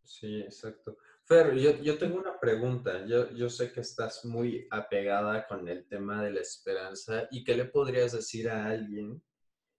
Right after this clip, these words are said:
que ya la ha perdido, eh, en, en temas de búsqueda de, de, de esa persona especial?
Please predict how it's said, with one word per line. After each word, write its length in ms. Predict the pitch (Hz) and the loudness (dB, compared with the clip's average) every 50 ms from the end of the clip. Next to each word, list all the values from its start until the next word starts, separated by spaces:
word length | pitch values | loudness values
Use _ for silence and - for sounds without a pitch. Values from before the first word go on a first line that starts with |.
| _ _ | _ _
que 480 | - 110 104 101 98 104 104 98 98 107 | 4 6 6 6 4 2 2 0 0 0
ya 140 | 110 113 | 2 2
la 160 | 120 117 113 110 | 2 2 0 -2
ha 120 | - - | -4 -4
perdido, 540 | - 101 98 98 104 101 98 92 85 85 _ _ _ _ _ _ _ _ _ _ _ _ _ _ _ | -4 -6 -4 -4 -8 -8 -8 -10 -12 -16 _ _ _ _ _ _ _ _ _ _ _ _ _ _ _
eh, 220 | 104 107 107 104 - 123 127 | -6 -4 -4 0 0 2 2
en, 260 | 113 107 107 - - | 2 0 0 -2 -4
en 280 | 107 110 110 107 101 - | -2 -2 -2 -2 -2 -2
temas 460 | - 110 107 107 110 107 113 117 113 | 0 0 0 2 0 0 -2 -2 -2
de 400 | 107 101 98 98 98 92 92 - | -2 -2 -2 -2 -2 -4 -6 -10
búsqueda 520 | - 101 98 - - - 107 107 107 110 110 | -12 -12 -12 -10 -8 -6 -4 -4 -2 -4 -4
de, 360 | 110 101 92 90 90 - - _ _ _ _ _ _ _ _ _ | -4 -4 -2 -4 -4 -6 -10 _ _ _ _ _ _ _ _ _
de, 240 | 101 98 98 - - | -8 -6 -6 -8 -6
de 160 | - 107 107 104 | -4 -2 -2 -2
esa 300 | 104 - 113 101 90 - | -2 -2 -6 -6 -4 -6
persona 400 | 104 - - - 104 98 98 101 | -8 -8 -8 -10 -10 -10 -10 -10
especial? 580 | 98 - _ - - - - 85 80 73 - | -12 -14 _ -18 -18 -12 -10 -10 -10 -10 -14